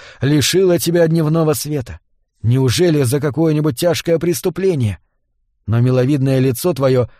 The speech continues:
но тихое движение груди твоей, но собственное сердце мое уверяют меня в твоей невинности". В самую сию минуту она проснулась.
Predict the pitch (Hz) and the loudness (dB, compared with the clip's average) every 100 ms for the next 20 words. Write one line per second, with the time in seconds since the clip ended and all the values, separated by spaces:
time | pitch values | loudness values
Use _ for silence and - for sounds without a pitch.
0 | _ _ - 120 117 160 156 143 127 135 | _ _ -4 -2 0 -2 0 0 2 0
1 | 127 160 143 143 127 135 120 185 131 120 | 0 0 0 0 0 0 0 -2 -2 -2
2 | 107 92 - _ _ _ _ 117 117 147 | -2 -6 -12 _ _ _ _ -2 0 -2
3 | 131 - 131 127 127 120 - - 175 165 | -2 -4 -2 0 2 0 -2 -4 -2 -2
4 | - 131 123 120 107 _ _ _ _ - | -4 -2 0 0 -2 _ _ _ _ -4
5 | 123 113 113 131 170 165 123 135 135 170 | 0 2 2 0 0 0 0 -2 0 0
6 | 131 143 139 165 170 170 156 185 180 151 | -2 -2 -2 0 0 0 0 -2 -2 -4
7 | 113 - 104 - _ _ _ _ _ _ | -6 -10 -12 -14 _ _ _ _ _ _
8 | _ - - 127 131 131 123 - 120 110 | _ -18 -4 -2 0 0 -2 0 0 2
9 | 113 180 156 123 135 131 135 123 113 104 | 0 0 0 0 0 -2 -6 -6 -6 -6
10 | 85 76 - | -6 -10 -18